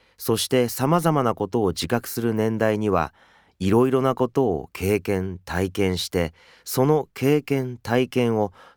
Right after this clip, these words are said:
どの程度咀嚼するかは別にしても、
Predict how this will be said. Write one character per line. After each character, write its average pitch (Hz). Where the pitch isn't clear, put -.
ど 180
の 208
程 131
度 104
咀 92
嚼 -
す -
る 123
か 87
は 69
別 82
に 95
し -
て 95
も、 69